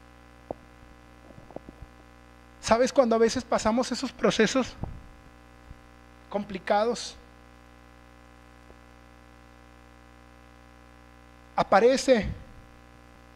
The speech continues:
el Señor como apareció con el sacerdote Josué.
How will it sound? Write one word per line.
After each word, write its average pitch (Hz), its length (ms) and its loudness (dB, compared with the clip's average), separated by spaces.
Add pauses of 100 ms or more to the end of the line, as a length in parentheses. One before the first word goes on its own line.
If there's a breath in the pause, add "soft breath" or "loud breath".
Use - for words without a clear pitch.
(160)
el 214 120 2
Señor 226 380 2
como 247 220 2
apareció 233 640 2 (1300)
con 226 180 6
el 202 60 2
sacerdote 208 560 0
Josué. 202 420 -4